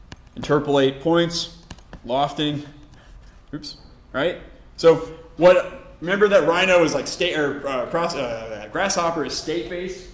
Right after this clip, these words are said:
So you can use the different states of your program,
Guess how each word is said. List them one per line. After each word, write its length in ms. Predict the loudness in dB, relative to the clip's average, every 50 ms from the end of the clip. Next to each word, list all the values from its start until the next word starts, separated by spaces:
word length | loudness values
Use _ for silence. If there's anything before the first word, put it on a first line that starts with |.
| -20 -20 -20 -20 -20 -20 -20 -20 -20 -20 -20 -20 -20 -20 -20 -20 -20 -20 -18 -12
So 120 | -8 -6
you 180 | -4 -4 -4 -4
can 140 | -4 -4
use 180 | -2 -2 -2 -2
the 60 | -2
different 260 | -2 -2 -2 -2 -4
states 380 | -4 -4 -2 -2 -4 -4 -4 -6
of 200 | -4 -4 -2 0
your 200 | 0 0 0 0
program, 640 | 2 2 4 4 4 2 0 -2 -2 -4 -6 -8 -12